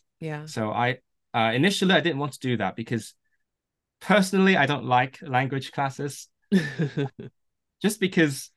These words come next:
Speaker 2: the easiest thing for classes to teach, for, for teachers to teach, is grammar, and grammar is my strongest point.
Speaker 1: Mm-hmm.
Speaker 2: So I'd rather, if I, if I were in a class, I would like to practice other things than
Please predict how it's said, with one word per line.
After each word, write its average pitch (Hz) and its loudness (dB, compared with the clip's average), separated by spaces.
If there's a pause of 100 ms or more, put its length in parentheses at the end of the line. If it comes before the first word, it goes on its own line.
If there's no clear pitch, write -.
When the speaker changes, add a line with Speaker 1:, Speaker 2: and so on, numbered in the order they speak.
(720)
Speaker 2:
the 147 4
easiest 180 2
thing 156 0
for 135 -2
classes 131 -2
to 120 -6
teach, - -10
for, - -14
for - -4
teachers 131 -4
to 120 -8
teach, - -10
is 110 -4
grammar, 107 -4 (500)
and 110 -4
grammar 123 0
is 110 -4
my 104 -4 (120)
strongest 104 -8
point. 117 -6 (240)
Speaker 1:
Mm-hmm. 160 -4
Speaker 2:
So 170 -8 (680)
I'd 123 0
rather, 120 2 (840)
if 127 -4
I, 151 4
if 131 -6
I 151 2
were 151 0
in 135 -2
a 123 -2
class, 120 -2
I 110 -4
would 110 -6
like 110 -4
to 110 -12 (220)
practice - -8
other 117 -4
things 104 -8 (100)
than 98 -10